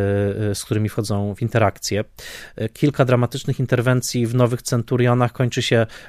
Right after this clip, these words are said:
takim akcentem komediowym, jeden z aresztowanych śmieje się ze sprytnego fortelu postaci Kicza,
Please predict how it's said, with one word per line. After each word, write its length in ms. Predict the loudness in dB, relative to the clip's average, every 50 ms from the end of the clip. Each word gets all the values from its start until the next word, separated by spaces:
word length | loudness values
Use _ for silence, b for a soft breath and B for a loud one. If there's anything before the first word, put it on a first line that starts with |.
| B _ -8 -6
takim 280 | -6 -4 -4 -4 -4
akcentem 340 | -4 -2 -4 -4 -2 -2 -2
komediowym, 960 | 0 0 0 2 4 6 6 8 6 6 4 4 4 4 4 2 2 2 2
jeden 220 | 2 2 2 2
z 60 | 2
aresztowanych 520 | 0 0 0 0 -2 0 0 2 2 2 0
śmieje 420 | 0 2 4 4 4 4 4 2
się 140 | 2 0 -2
ze 120 | -2 -2
sprytnego 440 | -4 -4 -6 -6 -4 -4 -2 -2 -2
fortelu 480 | -2 -2 -4 -2 2 2 4 4 4 0
postaci 420 | -2 -6 -8 -8 -8 -8 -8 -8
Kicza, 460 | -6 -6 -6 -6 0 0 2 2 2